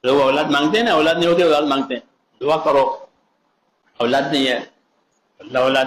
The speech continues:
دیتے ہیں، مال دیتے ہیں، تندرستی دیتے ہیں، یہ نعمتیں ہیں۔ تو اس کا نعمت ہونا تو سب سمجھ میں، سب کے سمجھ میں آتا ہے۔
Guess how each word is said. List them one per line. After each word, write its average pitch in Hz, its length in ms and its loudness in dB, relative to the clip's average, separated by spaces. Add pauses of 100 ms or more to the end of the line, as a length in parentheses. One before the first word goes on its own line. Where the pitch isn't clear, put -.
دیتے 120 240 -2
ہیں، 117 180 -2
مال 117 300 -2
دیتے 113 300 -2
ہیں، 110 160 -8 (200)
تندرستی 131 480 0
دیتے 117 300 -4
ہیں، 113 260 -8 (720)
یہ 143 80 -2
نعمتیں 151 420 -2
ہیں۔ 117 160 -6 (540)
تو 131 60 -4
اس 135 100 -4
کا 151 80 -2
نعمت 160 360 -2
ہونا 165 180 0
تو 196 360 -2
سب 175 180 -2
سمجھ 165 220 0
میں، 156 180 -2
سب 160 160 -4
کے 165 100 0
سمجھ 147 160 0
میں 139 100 -2
آتا 107 180 -4
ہے۔ - 40 -4